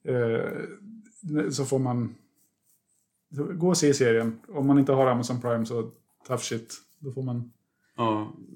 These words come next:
Speaker 2: tyvärr. Då får man skaffa det, för det är så jävla bra.
Speaker 1: Mm. Precis. Det, jag, jag menar, jag tycker man ska se den, så det är ju värt det bara för det.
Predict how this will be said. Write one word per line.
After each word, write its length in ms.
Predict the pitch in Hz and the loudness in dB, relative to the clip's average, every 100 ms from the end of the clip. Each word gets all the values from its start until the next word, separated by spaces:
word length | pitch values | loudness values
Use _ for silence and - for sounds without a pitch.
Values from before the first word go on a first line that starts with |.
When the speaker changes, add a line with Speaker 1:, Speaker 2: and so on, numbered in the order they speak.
| - 117 - | -16 -16 -6
Speaker 2:
tyvärr. 340 | 113 110 110 | 0 2 0
Då 220 | 113 117 | 0 -2
får 80 | 117 | 0
man 120 | 117 | 0
skaffa 320 | 113 110 - | 0 -4 0
det, 160 | 101 104 | -2 -2
för 140 | - | -2
det 120 | 104 104 | 4 6
är 220 | 101 101 | 6 4
så 180 | 107 107 | 4 4
jävla 260 | 101 95 | 4 -2
bra. 240 | 95 101 - | -6 -8 -4
Speaker 1:
Mm. 220 | 127 110 - - - _ _ _ _ _ - | -2 -2 -6 -20 -20 _ _ _ _ _ 0
Precis. 400 | 123 117 - - _ _ _ | 2 2 -2 -6 _ _ _
Det, 440 | 143 143 135 135 170 | 6 8 8 6 2
jag, 320 | 160 151 156 | 2 2 4
jag 60 | 156 | 4
menar, 200 | 151 151 | 6 4
jag 120 | 135 | 2
tycker 160 | 143 | 2
man 120 | 135 127 | 0 0
ska 200 | 147 135 | 0 4
se 200 | 139 117 | 4 4
den, 180 | 104 107 | 0 -8
så 220 | 117 110 | -6 -6
det 300 | 113 - 123 | -8 -12 -8
är 20 | |
ju 60 | 117 | -2
värt 220 | 123 - | -2 -2
det 80 | 110 | -6
bara 200 | 110 104 | -6 -6
för 100 | 117 | -6
det. 140 | 120 | -6